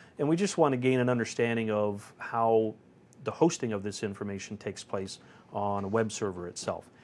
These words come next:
And then finally, we'll take a quick look at, uh, what a web service is, so an introduction to what they are and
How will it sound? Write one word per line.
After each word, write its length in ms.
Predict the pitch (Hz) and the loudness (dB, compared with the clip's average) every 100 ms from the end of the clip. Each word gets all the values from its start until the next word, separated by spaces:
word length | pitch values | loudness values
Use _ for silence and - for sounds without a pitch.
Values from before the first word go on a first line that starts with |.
| - - 123 | -20 -8 2
And 80 | |
then 100 | 131 | 2
finally, 400 | 120 156 165 147 | 6 8 8 4
we'll 400 | 123 120 120 117 117 | 2 4 4 2 -2
take 160 | 131 120 | -2 -2
a 60 | |
quick 260 | 101 165 - | 0 0 4
look 300 | 127 123 110 - | 4 4 2 2
at, 400 | 110 110 110 110 - | 6 8 6 4 -2
uh, 160 | 110 101 | -2 0
what 140 | 120 | 0
a 40 | 113 | 4
web 200 | 165 185 | 4 4
service 380 | 127 98 - | 0 0 -4
is, 240 | 104 101 98 | -6 -6 -8
so 380 | - - 110 104 | -14 -8 -4 -2
an 60 | |
introduction 460 | 120 113 117 - 110 | -2 2 0 0 -10
to 340 | - 110 104 - - - | -6 -6 -6 -10 -20 0
what 160 | 131 123 | 2 4
they 160 | 113 | 6
are 220 | 110 107 107 | 6 6 2
and 400 | 101 101 98 | -4 -4 -4